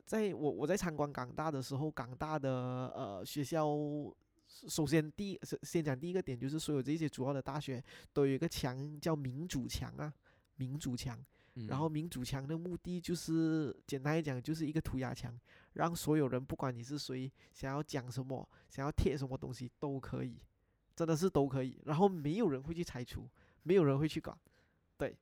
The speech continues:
Speaker 1: 这个就是，这个就是他们的一个，他们的一个氛围，就是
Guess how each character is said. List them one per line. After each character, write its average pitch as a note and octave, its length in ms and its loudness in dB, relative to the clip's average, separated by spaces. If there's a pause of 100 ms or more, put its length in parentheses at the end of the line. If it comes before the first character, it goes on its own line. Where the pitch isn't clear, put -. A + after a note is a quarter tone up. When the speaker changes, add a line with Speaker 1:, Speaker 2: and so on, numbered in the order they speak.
(120)
Speaker 1:
这 F3+ 120 -2
个 F3+ 80 4
就 F3+ 100 0
是， F#3+ 180 -2 (160)
这 - 100 -8
个 G3+ 100 4
就 G3 120 -2
是 F#3+ 520 0
他 F3 160 -2
们 D#3 160 -2
的 D#3 80 -6
一 - 100 -8
个， F3 300 0
他 E3 160 -8
们 D3 120 -4
的 D3 60 -4
一 D3 40 -4
个 F3 120 -2
氛 C3+ 220 -2
围， B2 140 -6
就 D#3+ 140 -6
是 F#3 240 2